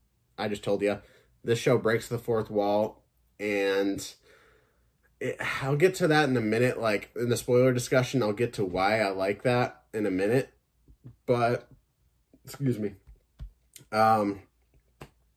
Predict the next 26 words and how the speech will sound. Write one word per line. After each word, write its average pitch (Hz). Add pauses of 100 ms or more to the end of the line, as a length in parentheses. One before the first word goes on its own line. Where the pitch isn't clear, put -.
(680)
what, 120
what, 120
what 143
was 139
I 117
about 95
to -
say? 78
I 92
don't 110
even 98
know. 82 (420)
Um, 110
before 170
I 151
say 147
anything 131
else, 113
look 147
at 131
this 104
cool-ass 98
shirt 98
from 95
Real 98
Rejects. 101